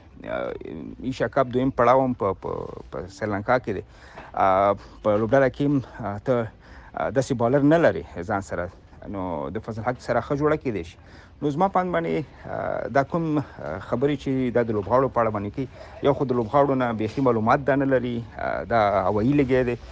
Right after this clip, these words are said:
او که لوبغاړو نه معلومات لري، نو، آ، دا یو عقدي خبرې دي چې یوازې د ځان د خلاصون دپاره. نو نوموړي دغسې خبرې کوي چې،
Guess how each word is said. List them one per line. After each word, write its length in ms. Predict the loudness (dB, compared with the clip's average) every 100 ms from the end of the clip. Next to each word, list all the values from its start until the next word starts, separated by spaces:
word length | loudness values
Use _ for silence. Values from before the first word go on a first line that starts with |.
| -18 -4
او 240 | 0 0 0
که 100 | 0
لوبغاړو 380 | 0 0 2 2
نه 120 | 4
معلومات 420 | 4 4 4 2 0 0
لري، 220 | 2 4
نو، 200 | 4 2 -2 -10
آ، 120 | -8 0
دا 80 | 2
یو 260 | 4 2 -2 -6
عقدي 300 | -6 0 0
خبرې 340 | 2 2 2
دي 120 | 2 0
چې 160 | -2 -10 -14 -8 2
یوازې 280 | 4 4
د 160 | 2 -2
ځان 180 | 2 2
د 60 |
خلاصون 420 | 2 -2 -2 0 0
دپاره. 320 | 0 -4 -4 -10
نو 80 | -8
نوموړي 280 | -4 0 0
دغسې 360 | 0 -2 -6 -8 -4
خبرې 260 | -2 -2
کوي 180 | -2 -4
چې، 160 | -4